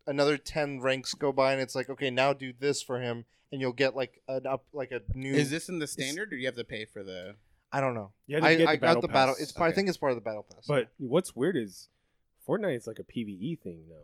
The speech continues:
Speaker 3: So ra-, random, like, N P Cs will come
Speaker 1: Yeah.
Speaker 3: and they'll, like, start shooting you
Speaker 1: Yeah,
Speaker 3: if you
Speaker 1: there's,
Speaker 3: shoot.
Speaker 1: like, random groups of thugs, <clears throat> like, three people th-,
Speaker 2: And
Speaker 1: groups,
Speaker 2: they're N P Cs.
Speaker 1: and they're N P Cs,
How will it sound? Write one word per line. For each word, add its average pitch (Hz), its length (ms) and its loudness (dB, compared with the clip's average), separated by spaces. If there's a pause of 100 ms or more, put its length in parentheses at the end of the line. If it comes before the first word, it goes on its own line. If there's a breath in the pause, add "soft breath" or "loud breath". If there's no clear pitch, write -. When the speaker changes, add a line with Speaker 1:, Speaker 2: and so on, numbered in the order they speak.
Speaker 3:
So - 220 -4
ra-, 110 260 -4
random, 143 500 0
like, 113 220 -2
N 131 100 -6
P - 140 -10
Cs 127 280 -6
will 107 120 -6
come - 160 0
Speaker 1:
Yeah. 131 200 6 (220)
Speaker 3:
and 117 100 -10
they'll, 120 160 -2
like, 117 160 -6
start - 300 -6
shooting 107 300 -10
you 92 80 -6
Speaker 1:
Yeah, 156 80 8
Speaker 3:
if 147 60 6
you 151 40 4
Speaker 1:
there's, 170 120 4
Speaker 3:
shoot. 196 40 6
Speaker 1:
like, 202 300 4
random 156 580 0
groups - 380 -2
of 175 140 -2
thugs, 185 460 0
<clears throat> - 40 -8
like, 143 160 -2
three 147 280 -4
people 143 340 -8
th-, - 120 -20
Speaker 2:
And 139 80 -6
Speaker 1:
groups, 135 160 2
Speaker 2:
they're 110 80 -2
N 107 80 -8
P 107 140 -14
Cs. 85 240 -14
Speaker 1:
and 147 120 2
they're 151 120 2
N 151 80 0
P 170 100 -10
Cs, 165 300 -2